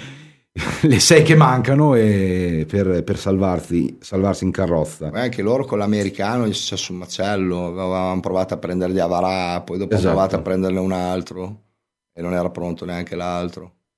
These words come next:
Speaker 1: Infatti sì, è un anno strano a Cento è stato. A parte hanno cambiato
Speaker 2: White.
Speaker 1: direttore sportivo e allenatore in, nella stessa, nello stesso giorno praticamente. Vabbè,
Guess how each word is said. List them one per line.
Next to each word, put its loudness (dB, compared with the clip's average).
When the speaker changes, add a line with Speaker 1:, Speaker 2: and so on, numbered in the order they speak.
Speaker 1:
Infatti 0
sì, 0
è 2
un 4
anno 6
strano 4
a 2
Cento 0
è 0
stato. -4
A -16
parte 4
hanno 4
cambiato 6
Speaker 2:
White. 6
Speaker 1:
direttore 6
sportivo 4
e 6
allenatore 2
in, -2
nella 0
stessa, -2
nello 2
stesso -2
giorno 4
praticamente. 0
Vabbè, 2